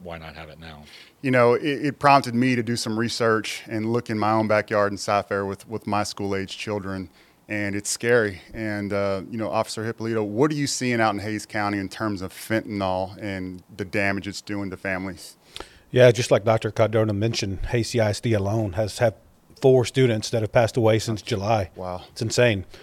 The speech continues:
Speaker 3: One is way too many, but when you have four, we seriously need to get together and start collaborating and educating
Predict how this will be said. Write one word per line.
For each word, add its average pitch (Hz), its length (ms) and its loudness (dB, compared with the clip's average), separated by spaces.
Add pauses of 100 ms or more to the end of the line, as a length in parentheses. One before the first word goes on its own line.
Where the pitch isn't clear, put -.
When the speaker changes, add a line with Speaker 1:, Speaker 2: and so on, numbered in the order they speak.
(280)
Speaker 3:
One 123 220 6
is 110 100 0
way 117 140 6
too 117 140 0
many, 113 220 4
but 107 120 2
when 113 140 0
you 113 60 2
have 117 120 4
four, 110 460 0 (400)
we 117 120 0
seriously 120 480 2
need 113 120 -2
to 107 60 -6
get 107 140 0
together 107 300 2
and 104 100 -2
start 101 240 -2 (200)
collaborating 104 720 2
and 90 260 -8 (380)
educating 113 680 4